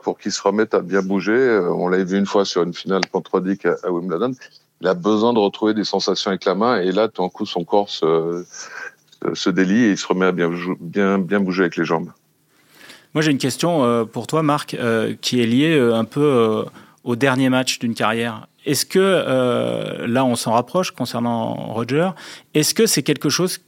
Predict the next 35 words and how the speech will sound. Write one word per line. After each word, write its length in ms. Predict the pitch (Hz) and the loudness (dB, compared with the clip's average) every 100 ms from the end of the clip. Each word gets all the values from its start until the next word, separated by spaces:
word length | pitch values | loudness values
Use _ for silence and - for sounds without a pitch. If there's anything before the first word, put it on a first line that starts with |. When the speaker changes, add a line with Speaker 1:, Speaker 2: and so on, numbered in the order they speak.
| - | -4
Speaker 2:
à 80 | 131 | 0
ton 160 | 139 | 2
avis, 160 | 131 160 | 2 0
qu'il 200 | - 143 | -2 2
a 60 | 135 | 4
en 100 | 131 | 2
tête ? 340 | 143 139 - | 2 0 -2
Est-ce 180 | - - | -4 -4
que 260 | - 175 170 | -2 -2 -2
il, 500 | 131 127 131 - - | -2 -2 -2 -4 -10
est-ce 200 | - 127 | -8 -8
qu'il 260 | - 147 139 | -2 0 2
l'a 100 | 127 | 2
scénarisé ? 560 | - 143 131 131 127 165 | 2 2 4 4 2 0
Est-ce 120 | - | -2
que 80 | 131 | -6
c'est 100 | 127 | -6
quelque 220 | 131 135 | -4 -4
chose 240 | - 143 | -2 -2
auquel 220 | 135 135 | -2 0
il 80 | 123 | 0
pen-, 220 | 127 151 - | 0 0 0
euh, 360 | 76 - - | -8 -8 -10
auquel 220 | 131 - 123 | -8 -2 -2
il 80 | |
pense, 300 | 120 135 160 | 2 2 0
ce 220 | - - 120 | -4 -4 2
dernier 280 | 123 120 | 2 4
match, 180 | 123 139 | 2 2
c'est, 320 | - 123 110 | -2 -4 -6
c'est, 220 | 131 - 120 | -6 -4 -4
ce 180 | - | -4
dernier 340 | 120 120 120 127 | 0 2 2 2
tournoi, 400 | 127 127 131 147 | 2 4 4 2
c'est, 400 | - 120 113 | 0 0 0